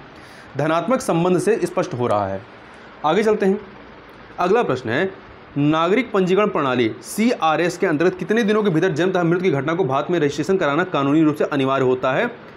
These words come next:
इक्कीस दिनों के भीतर। देखिए, भारत में जन्म मृत्यु रजिस्ट्रीकरण अधिनियम उन्नीस सौ उनहत्तर के तहत बच्चों या बच्चे के जन्म के इक्कीस दिन के अंदर उसका संबंधित राज्य या केंद्र शासित प्रदेश द्वारा पंजीकरण कराना अनिवार्य है। इक्कीस दिन याद रखिएगा। राष्ट्रीय परिवार स्वास्थ्य सर्वेक्षण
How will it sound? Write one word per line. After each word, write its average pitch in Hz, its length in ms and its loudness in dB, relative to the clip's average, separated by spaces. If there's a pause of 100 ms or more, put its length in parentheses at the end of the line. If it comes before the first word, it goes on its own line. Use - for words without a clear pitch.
(160)
इक्कीस 214 320 -2
दिनों 180 240 2
के 165 100 2
भीतर। 113 340 -2 (760)
देखिए, 175 140 2
भारत 135 300 0
में 190 100 2
जन्म 202 280 0 (280)
मृत्यु 156 360 -2 (380)
रजिस्ट्रीकरण 165 480 0
अधिनियम 165 360 2
उन्नीस 180 180 0
सौ 208 60 2
उनहत्तर 160 480 0
के 208 100 -2
तहत 151 320 -4
बच्चों 151 420 0 (440)
या 156 60 0
बच्चे 160 320 -2
के 202 100 0
जन्म 165 260 2
के 202 80 0
इक्कीस 180 280 0
दिन 190 160 0
के 202 80 -2
अंदर 139 240 0
उसका 151 420 -2 (1120)
संबंधित 190 560 0
राज्य 151 260 2
या 175 60 2
केंद्र 165 220 0
शासित 165 120 -2
प्रदेश 143 200 0
द्वारा 143 160 0
पंजीकरण 131 380 -2
कराना 123 380 0
अनिवार्य 113 440 -2
है। 113 120 -8
इक्कीस 180 260 -2
दिन 185 140 2
याद 113 160 -2
रखिएगा। 98 300 -6 (440)
राष्ट्रीय 143 320 -2
परिवार 147 320 0
स्वास्थ्य 175 300 -2
सर्वेक्षण 139 420 0